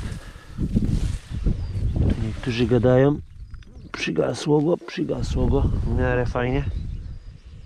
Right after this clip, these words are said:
Jak widzicie, nie ma tragedii, będzie dobrze. Będzie dobrze. No, tutaj jest rzadka, to jest typowy piachuder.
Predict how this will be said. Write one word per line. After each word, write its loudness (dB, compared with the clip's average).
Jak -8
widzicie, -10
nie -2
ma 2
tragedii, 0
będzie -4
dobrze. -2
Będzie -6
dobrze. -2
No, -8
tutaj -4
jest -6
rzadka, -4
to -10
jest -12
typowy -6
piachuder. -2